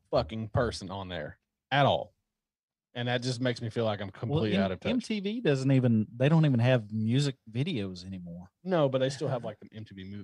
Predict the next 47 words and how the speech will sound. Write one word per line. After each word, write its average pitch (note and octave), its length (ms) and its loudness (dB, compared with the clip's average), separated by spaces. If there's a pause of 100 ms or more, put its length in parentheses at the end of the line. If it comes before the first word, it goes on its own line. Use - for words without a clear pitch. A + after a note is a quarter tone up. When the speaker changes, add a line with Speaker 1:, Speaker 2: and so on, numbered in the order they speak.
(140)
Speaker 1:
movie G2+ 300 -12
Speaker 2:
Yeah, C3+ 200 0
Speaker 1:
music F#2+ 160 -2
Speaker 2:
but A2 100 -2
I B2 60 0
Speaker 1:
awards B2+ 100 0
and B2+ 140 0
Speaker 2:
mean, A2+ 60 -4
Speaker 1:
stuff. F#2 160 -14 (140)
Speaker 2:
I A#2 100 0
mean, C3 200 6 (100)
when B2+ 140 2
I E3 100 6
was A#3 160 2
growing C3 280 0
up, A#2+ 220 -6 (100)
it C3+ 40 -10
was A2+ 160 -8
V B2+ 160 -4
H C#3+ 240 -2
one C3 300 0
and A2+ 100 -10
M B2 140 -10
T B2 160 -12
V, C#3 240 4
and G#2+ 140 4
you G#2+ 100 2
would G#2 140 -2
watch B2 340 2
it, G2+ 120 -6
and G#2+ 80 -6
you A#2 80 -2
would G#2+ 160 -6
watch A2+ 460 -2 (640)
music C3+ 320 4
videos. A2 460 0
Now C#3 160 0
Speaker 1:
Actual - 20 -2
Speaker 2:
it's - 120 -6
like, A2 200 -2
Speaker 1:
videos. F#2+ 280 -18 (100)
Speaker 2:
yeah, A#2+ 180 2
actual C3+ 300 4
videos. G2+ 500 0
Now C#3 220 4
it's - 160 0
like G2 180 0